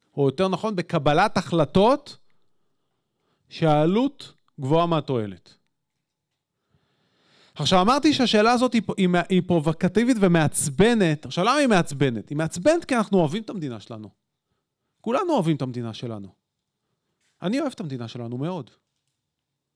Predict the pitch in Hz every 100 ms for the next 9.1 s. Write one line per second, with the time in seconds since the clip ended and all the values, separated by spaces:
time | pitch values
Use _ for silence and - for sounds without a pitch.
0 | _ _ _ _ _ _ _ _ _ _
1 | _ 147 165 214 277 294 277 240 277 277
2 | 302 247 214 180 175 156 151 151 202 202
3 | 240 320 208 202 233 240 262 247 196 214
4 | 202 208 240 269 220 208 - _ _ _
5 | _ _ _ _ _ _ _ - - 165
6 | - 294 349 359 233 220 - 240 311 381
7 | 180 _ _ _ _ _ _ _ _ _
8 | - 247 349 480 208 180 156 180 196 262